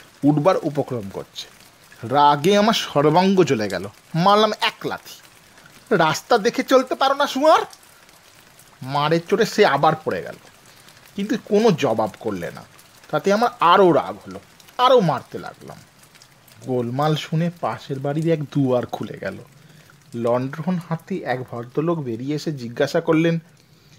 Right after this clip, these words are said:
"ব্যাপার কি মশাই?" "দেখুন দেখি মশাই, রাস্কেলটা আমার এত টাকার জামাটা মাটি করে দিলে,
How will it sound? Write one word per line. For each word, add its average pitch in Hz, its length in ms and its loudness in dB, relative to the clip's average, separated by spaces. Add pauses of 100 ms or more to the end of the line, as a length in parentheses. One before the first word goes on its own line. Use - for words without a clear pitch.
(220)
"ব্যাপার 165 460 4
কি 294 180 -4
মশাই?" 180 460 0 (1200)
"দেখুন 285 360 2
দেখি 277 200 2
মশাই, 262 360 2 (420)
রাস্কেলটা 196 720 2
আমার 220 160 4
এত 147 280 0
টাকার 214 320 -2
জামাটা 185 300 2
মাটি 175 240 0
করে 175 180 2
দিলে, 165 240 0